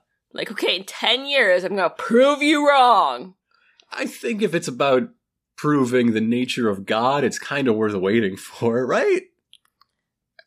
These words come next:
Speaker 1: But by then, they're just gonna be like, "Dude, you've been talking about this for ten years. Can you just let it go?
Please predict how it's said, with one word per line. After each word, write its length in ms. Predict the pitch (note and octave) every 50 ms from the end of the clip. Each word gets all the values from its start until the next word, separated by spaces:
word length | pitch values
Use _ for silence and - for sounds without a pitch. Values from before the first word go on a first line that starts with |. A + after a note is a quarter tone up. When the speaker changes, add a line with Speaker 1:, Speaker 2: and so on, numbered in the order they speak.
| - -
Speaker 1:
But 100 | D#4 -
by 120 | E4+ E4
then, 260 | D#4 F4 F4 F#4+ G#4+
they're 120 | G4+ F4+ E4
just 180 | D4+ D#4+ D#4+ - -
gonna 120 | D#4 D4+
be 100 | D#4+ D4+
like, 200 | D4+ D#4 C4 B3+
"Dude, 260 | - D#4+ D#4+ E4 D#4
you've 120 | C#4 B3+ B3+
been 100 | C4+ B3+
talking 320 | - D#4+ D4 D4+ D4+ D#4
about 120 | D4+ C#4+
this 140 | C4 C4 C4
for 100 | - C#4
ten 380 | A#3 - - - C#4 A#3+ A#3+ B3
years. 680 | A#3 A3+ A#3 B3+ C4 C#4 C#4 C#4 C#4 B3+ A#3+ A3+ G#3+ -
Can 160 | - - A#3
you 120 | A#3+ A#3+
just 140 | C4+ D4 C#4+
let 160 | C4+ B3 B3
it 180 | A#3+ G#3 F3+ F3
go? 680 | - D#3 D#3+ F3+ G3+ A#3 B3+ B3 B3 B3 B3 B3 B3